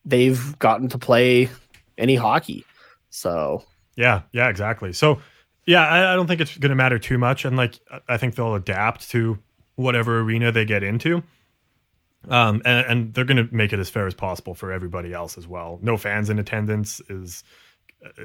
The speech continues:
Speaker 2: I think, pretty much expected. Um, the, and, and I mean, they've said too, they don't really wanna go into, um, i-, into hubs. So I don't think that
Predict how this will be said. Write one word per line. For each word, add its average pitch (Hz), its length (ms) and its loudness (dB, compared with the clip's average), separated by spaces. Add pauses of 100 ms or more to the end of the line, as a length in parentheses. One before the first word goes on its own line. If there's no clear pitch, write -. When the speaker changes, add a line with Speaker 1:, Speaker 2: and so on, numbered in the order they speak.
(140)
Speaker 2:
I 98 140 -10
think, 92 180 -10
pretty 104 160 -4
much 90 200 -8
expected. 92 600 -10 (440)
Um, 92 420 -6 (100)
the, 120 200 -10 (120)
and, 131 140 2
and 135 100 4
I 135 80 6
mean, 139 160 4
they've 117 220 0
said 107 320 -4
too, 104 140 -8
they 95 100 -6
don't 95 160 -6
really 92 160 -6
wanna 92 260 -6
go 92 220 -8
into, 90 480 -8 (420)
um, 87 400 -8 (520)
i-, 117 120 -10
into 107 240 -2
hubs. 90 380 -6
So 107 160 -4
I 98 80 -2
don't 110 380 -4
think 123 360 -4
that 131 280 -2